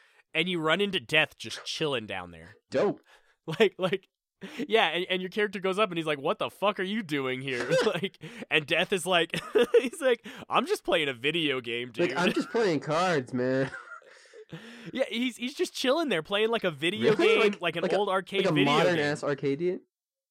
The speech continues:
Speaker 2: What the
Speaker 1: Yeah,
Speaker 2: fuck?
Speaker 1: yeah, and, and you ask him what it's about, and he's just like, "It's this game where, you know, you die over and over again and try to progress."
Speaker 2: Sound familiar?
Speaker 1: And, <laughs>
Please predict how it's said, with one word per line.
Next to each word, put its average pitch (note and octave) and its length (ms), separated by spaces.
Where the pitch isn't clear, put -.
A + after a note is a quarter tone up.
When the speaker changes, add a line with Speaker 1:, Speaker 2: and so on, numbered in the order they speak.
Speaker 2:
What A#3 180
the G4+ 80
Speaker 1:
Yeah, D#4 280
Speaker 2:
fuck? - 100
Speaker 1:
yeah, G3+ 280
and, F#3+ 240
and G3+ 160
you G3+ 120
ask G#3 240
him G#3 80
what G#3 160
it's - 100
about, F#3+ 400
and D#3+ 100
he's E3 120
just D#3+ 160
like, D#3 160
"It's B2+ 160
this D#3+ 180
game F#3 320
where, D#3 140
you C#3+ 180
know, C#3 140
you C3 160
die D3 300
over D#3 280
and D#3 80
over E3 280
again C3 260
and B2+ 100
try C#3+ 200
to D3 80
progress." D3 500
Speaker 2:
Sound C3 220
familiar? C#3 360
Speaker 1:
And, D#3 160
<laughs> G3 80